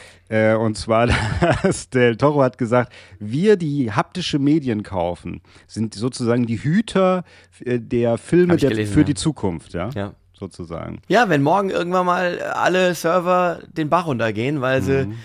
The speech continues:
Speaker 2: von der A I gehackt worden sind, dann, äh, dann haben wir noch auf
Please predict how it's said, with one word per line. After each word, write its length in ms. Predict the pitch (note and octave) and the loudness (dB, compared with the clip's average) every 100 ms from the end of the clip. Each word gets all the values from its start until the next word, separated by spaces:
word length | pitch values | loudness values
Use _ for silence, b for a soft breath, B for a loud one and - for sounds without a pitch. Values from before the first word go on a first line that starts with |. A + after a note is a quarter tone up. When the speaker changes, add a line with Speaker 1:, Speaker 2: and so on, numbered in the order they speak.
| B | B
Speaker 2:
von 220 | - C#3+ | -4 0
der 320 | C#3+ B2 C#3 A2 | 2 4 6 6
A 100 | D3+ | 6
I 80 | |
gehackt 360 | D3 C#3+ F3 - | 4 2 0 -2
worden 260 | A#2+ A2+ G#2+ | 0 0 -2
sind, 320 | A2+ D#3+ F3 B B B B B B | -2 -4 -8 B B B B B B
dann, 480 | C#3 C3+ C3+ C3+ B2 | 2 4 4 0 -4
äh, 60 | G2 - - C3+ | -6 -10 -14 -4
dann 340 | B2 C3+ B2 | 0 0 0
haben 180 | B2 A#2 | 0 0
wir 180 | A2 C3+ | 0 0
noch 280 | D3+ D#3 - | 2 -2 0
auf 300 | D3 D3+ | 0 0